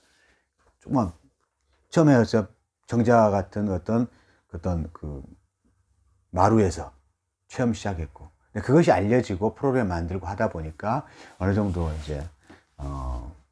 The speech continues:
사람들이 오게 하는 공간. 근데 그럼 "박사님, 사람이 저렇게 많이 오고 몇만 명 오면 어떡해요?" 그럼 같이 먹고 사는 사람이 생기잖아요.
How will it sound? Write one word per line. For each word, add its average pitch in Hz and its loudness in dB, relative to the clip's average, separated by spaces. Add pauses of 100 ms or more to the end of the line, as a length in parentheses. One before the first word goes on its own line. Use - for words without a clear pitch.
(200)
사람들이 117 -2
오게 82 0
하는 98 0
공간. 82 -4 (220)
근데 160 -6
그럼 165 0 (280)
"박사님, 160 0
사람이 165 0
저렇게 131 -2
많이 110 4
오고 110 -2
몇만 101 2
명 110 0
오면 92 -2
어떡해요?" 87 -8 (220)
그럼 175 -4
같이 - -6
먹고 87 -2
사는 147 2
사람이 117 -2
생기잖아요. 107 -4